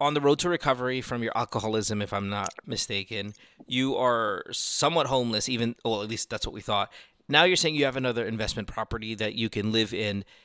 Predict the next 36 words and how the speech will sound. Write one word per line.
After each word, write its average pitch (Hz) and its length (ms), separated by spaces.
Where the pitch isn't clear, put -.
To 160 120
give 156 320
away 180 300
a 156 100
lot, 131 400
even 180 240
though 180 340
I'm 147 140
cool 190 200
with 117 120
it, 95 200
trust - 180
me, 110 40
I'm 110 60
not 123 140
talking 120 240
you 107 100
out 101 140
of 95 80
that. - 200
I 131 80
just 170 200
wanna 175 200
make 165 120
sure 147 140
you're 139 100
capable 135 460
of 117 100
surviving, 101 920
even 120 400
if 107 160
you're 117 120
gonna 107 200
be 107 100
that 101 200
generous. 90 520